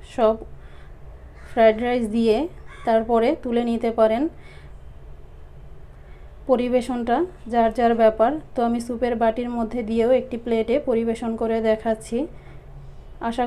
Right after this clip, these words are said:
করছি আমার আজকের recipe আপনাদের কাছে একটু হলেও ভালো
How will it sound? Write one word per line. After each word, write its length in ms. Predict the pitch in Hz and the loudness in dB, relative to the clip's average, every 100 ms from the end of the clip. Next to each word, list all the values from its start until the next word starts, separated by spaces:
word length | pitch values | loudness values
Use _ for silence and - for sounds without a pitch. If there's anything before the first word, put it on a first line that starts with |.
| 247 | 0
করছি 320 | 247 240 240 320 - 226 | -2 -2 -4 -4 -4 -4
আমার 160 | 233 226 | -2 -2
আজকের 280 | 226 - 247 240 | -4 -2 0 0
recipe 400 | 233 233 226 262 320 | -2 -2 -4 -4 -4
আপনাদের 360 | 208 233 226 233 233 | -4 -4 -2 -2 -2
কাছে 240 | 220 262 302 226 | -2 -2 0 -2
একটু 200 | - 240 226 | -4 -6 -2
হলেও 240 | 226 233 233 | 0 0 0
ভালো 180 | 226 | 0